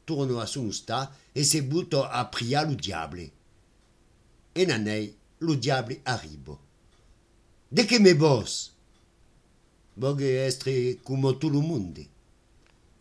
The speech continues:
E de che li gagnerei? E beh, di momento de ma mort, sarei a, a vostre service.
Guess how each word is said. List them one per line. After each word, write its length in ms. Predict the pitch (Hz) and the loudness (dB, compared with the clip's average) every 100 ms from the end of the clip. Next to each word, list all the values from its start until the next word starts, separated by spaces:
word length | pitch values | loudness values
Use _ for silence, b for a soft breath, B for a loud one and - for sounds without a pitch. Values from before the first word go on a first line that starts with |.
| _ | _
E 100 | 220 | 4
de 160 | 214 - | 6 6
che 120 | 226 | 4
li 120 | 214 | 6
gagnerei? 720 | 185 180 180 143 147 127 85 71 _ _ _ _ _ _ _ _ _ _ - | 6 6 6 4 4 2 0 -12 _ _ _ _ _ _ _ _ _ _ 0
E 100 | 226 | 4
beh, 200 | 175 143 | 6 4
di 100 | 156 | 2
momento 380 | 156 165 165 | 2 2 2
de 20 | 151 | 2
ma 140 | 117 | 0
mort, 520 | 120 175 226 131 110 b b b | 0 4 2 2 -8 b b b
sarei 600 | - - 147 127 156 165 | 0 2 2 2 2 2
a, 200 | 139 135 | 0 0
a 60 | 139 | 0
vostre 300 | 143 143 151 | -2 0 2
service. 760 | - 139 98 80 - - 85 | 2 0 -4 -6 -6 -6 -8